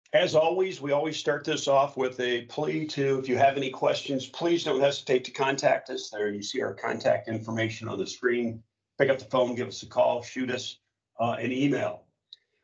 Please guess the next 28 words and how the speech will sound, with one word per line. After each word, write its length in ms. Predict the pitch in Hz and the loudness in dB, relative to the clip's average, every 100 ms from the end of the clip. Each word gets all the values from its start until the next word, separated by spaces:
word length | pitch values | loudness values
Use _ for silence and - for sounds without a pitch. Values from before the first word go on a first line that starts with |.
| _ | _
Uh, 240 | 135 143 139 - | 4 4 2 0
got 160 | 175 | -6
quite 240 | - 262 294 | -2 -2 -2
a 40 | |
few 200 | - 214 | -6 -4
different 360 | 208 208 196 - | 0 0 -2 -6
things 280 | 165 160 | -6 -6
to 100 | - | -12
talk 320 | - 123 139 127 | -4 2 2 4
about 320 | 117 101 - | 4 2 0
here 160 | 127 120 | -4 -4
this 280 | 113 113 - | -4 -6 -4
week. 380 | 117 113 - - _ - | -4 -4 -10 -20 _ 2
Um, 500 | 120 120 120 117 110 _ _ _ _ _ _ _ _ - - _ _ - | 4 4 2 -2 -6 _ _ _ _ _ _ _ _ -20 -20 _ _ 0
kind 160 | 160 165 | 2 4
of 140 | 143 | 4
thought 240 | 151 147 143 | 6 4 2
with 100 | 127 | -8
the 80 | |
picture 400 | 117 170 170 - | -8 -6 -6 -2
in 60 | 131 | -2
the 100 | 131 | 0
upper 280 | 135 - 120 | 0 0 0
right-hand 500 | 131 135 127 139 127 | 0 0 -2 -4 -4
corner, 400 | - 135 139 139 | -4 -2 0 2
that 200 | 123 120 | 2 0
seemed, 480 | - 135 120 120 110 | -4 -6 -4 -6 0
uh, 300 | 104 95 | 2 2